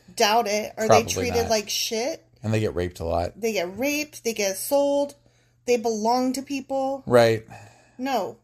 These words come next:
Speaker 1: Just no.
Speaker 2: You're right. You're right. I
Speaker 1: I
Speaker 2: was just,
Speaker 1: am
Speaker 2: you know,
Speaker 1: right.
Speaker 2: I, I, I just wanna make sure we were
Speaker 1: I don't wanna whitewash it.
Speaker 2: Okay.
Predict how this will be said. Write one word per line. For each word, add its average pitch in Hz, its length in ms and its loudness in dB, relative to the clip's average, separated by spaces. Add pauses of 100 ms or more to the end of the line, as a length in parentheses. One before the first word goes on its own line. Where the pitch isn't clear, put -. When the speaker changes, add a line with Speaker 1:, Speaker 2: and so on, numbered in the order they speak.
(120)
Speaker 1:
Just 254 180 -8
no. 240 480 -2
Speaker 2:
You're 233 140 4
right. 113 380 6
You're 143 140 -2
right. 113 260 2 (120)
I - 80 -2
Speaker 1:
I - 40 2
Speaker 2:
was 214 80 2
just, 226 200 -2
Speaker 1:
am 285 60 -2
Speaker 2:
you 233 60 2
know, 226 160 6
Speaker 1:
right. 214 180 -2 (920)
Speaker 2:
I, - 40 -6
I, 185 200 -6
I 185 80 2
just 196 140 -4
wanna 202 160 2
make 190 120 0
sure 170 220 0
we 160 140 2
were 151 220 0 (200)
Speaker 1:
I 269 100 -2
don't 320 200 0
wanna 320 200 0
whitewash 262 640 -2
it. - 300 -10 (140)
Speaker 2:
Okay. 196 220 -8